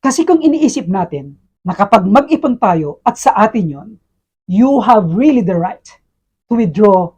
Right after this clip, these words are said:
how much amount we would want to withdraw anytime. Yun yun. So maaari mo sabihin sa akin,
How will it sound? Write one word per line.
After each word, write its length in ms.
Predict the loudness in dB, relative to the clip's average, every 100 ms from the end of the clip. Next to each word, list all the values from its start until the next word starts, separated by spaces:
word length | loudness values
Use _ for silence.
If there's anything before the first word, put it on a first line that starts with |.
| 2
how 160 | 4
much 240 | 4 2 0
amount 400 | 0 2 0 -6 _ _ _ -2
we 80 |
would 160 | 2 2
want 320 | 0 -2 -4 _ _ _
to 80 | -8
withdraw 320 | -8 -10 -20 _ _ _ _ _ -8
anytime. 480 | -6 -6 -10 -18 -18 _ _ _ _ _
Yun 160 | -2 0
yun. 200 | 0 -4 -12 _ _ _ _
So 160 | 0 2
maaari 240 | 4 4
mo 80 | 4
sabihin 320 | 0 0 -2
sa 80 | -2
akin, 240 | -4 -6